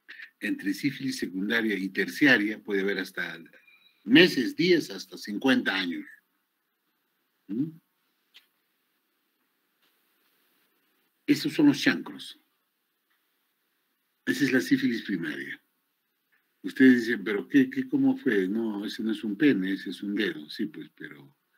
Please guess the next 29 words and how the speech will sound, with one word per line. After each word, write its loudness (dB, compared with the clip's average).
si -12
haciendo -2
caricias -2
previas -2
al -16
coito, -4
eh, -16
el, -14
la -12
piel 0
de -2
los -4
dedos -2
tiene -2
contacto -4
con, -12
con -12
la -8
espiroqueta, -2
pues -4
se -2
va -6
a -10
producir -6
el -10
chancro -6
allí, -2
¿no? -12
Pero 8